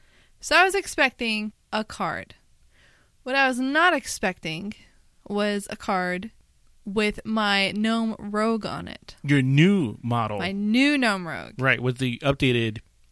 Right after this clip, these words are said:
Speaker 2: uh, wad model.
Speaker 1: Yes, and it is a pop-up card. I thought it was flat. Apparently, it's like a box when you open it up.
Speaker 2: Gnome in a box.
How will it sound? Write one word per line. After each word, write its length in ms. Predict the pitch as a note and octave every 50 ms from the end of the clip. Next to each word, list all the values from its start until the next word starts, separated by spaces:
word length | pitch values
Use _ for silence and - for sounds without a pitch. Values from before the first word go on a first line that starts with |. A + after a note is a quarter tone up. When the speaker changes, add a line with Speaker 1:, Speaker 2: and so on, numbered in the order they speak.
| _ _ _ _ _ _ -
Speaker 2:
uh, 300 | B2 A#2+ A2+ G#2+ G2+ F#2+ F#2 - _ _ -
wad 500 | - A#2+ A2+ A#2+ C#3 D3 C3 A2 G#2 -
model. 440 | - A2+ G#2+ G2+ G2 F#2+ F#2+ G2+ A2 - _ _
Speaker 1:
Yes, 500 | - A3 B3 C#4+ D4+ A#3+ F#3 - G3+ -
and 180 | - - B3+ C4+
it 80 | C#4+
is 160 | C#4+ C4+ A3+
a 100 | A3+ G#3
pop-up 580 | G3+ - - - D#4+ F4+ G4 - - C4 G3+ -
card. 300 | - - A#3 G3+ G3 F#3+
I 60 | G3
thought 260 | G#3+ - D4+ E4+ F4+
it 80 | F4+ D4
was 180 | B3+ A#3+ - -
flat. 320 | - - A#3 G#3 F#3 -
Apparently, 560 | F#3+ G#3 - C4 C#4 D4+ D#4+ D#4 D4+ C#4+ A#3+
it's 140 | B3 A#3 -
like 160 | C4 A#3+ A#3 -
a 60 | C4+
box 540 | A3+ A3 A3 F#3+ F#3 F3+ - - - - -
when 100 | A3 G#3+
you 120 | G3 -
open 260 | G3+ G#3 G3+ - A3 G#3
it 100 | G3+ F3+
up. 300 | F3 E3+ E3+ - - - _ _ - - - - - - _ _ _ -
Speaker 2:
Gnome 240 | A#2+ B2+ C#3+ E3+
in 60 | D#3+ B2
a 40 |
box. 400 | G#2 A2+ G#2+ G#2 G2 - - -